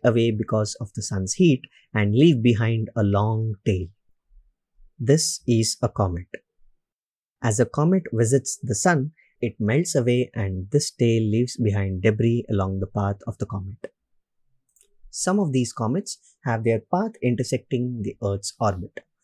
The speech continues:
and as the Earth moves on its orbit, comes across these points and the debris left behind these comets enter the Earth's atmosphere. Since the Earth visits this point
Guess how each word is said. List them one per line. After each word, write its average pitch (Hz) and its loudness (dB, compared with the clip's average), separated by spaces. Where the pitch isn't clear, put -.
and 101 -2
as 117 2
the 110 -2
Earth 131 2
moves 131 0
on 120 0
its 113 -6
orbit, 151 0
comes 180 2
across 123 0
these 127 0
points 104 -4
and 101 0
the 110 -2
debris 135 2
left 123 -2
behind 120 0
these 107 -2
comets 101 -4
enter 113 2
the 110 -4
Earth's 101 0
atmosphere. 98 -6
Since 127 0
the - -2
Earth 190 4
visits 131 0
this 131 -4
point 113 -2